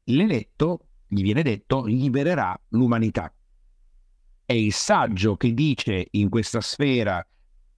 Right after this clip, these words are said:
basata sul combattimento e alla guerra che lui è l'eletto, anche se lui all'inizio non ci crede per niente, per nulla. Infatti, in questo punto,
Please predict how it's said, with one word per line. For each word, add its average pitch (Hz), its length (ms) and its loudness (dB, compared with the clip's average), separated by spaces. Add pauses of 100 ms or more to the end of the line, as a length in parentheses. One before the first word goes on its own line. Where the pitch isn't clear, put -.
(180)
basata 120 520 0
sul 117 140 -4
combattimento 107 800 0
e 120 80 -2
alla 160 160 0
guerra 127 460 0 (400)
che 294 140 2
lui 151 200 2
è 180 40 2
l'eletto, 117 480 0
anche 156 260 -2
se - 140 -2
lui 113 100 4
all'inizio 120 500 0
non 113 180 2
ci 147 140 -4
crede 101 520 0
per 120 260 0
niente, 117 640 2 (220)
per 139 220 2
nulla. 110 480 2 (1400)
Infatti, 240 720 2 (1200)
in 104 160 0
questo 127 300 0
punto, 117 560 0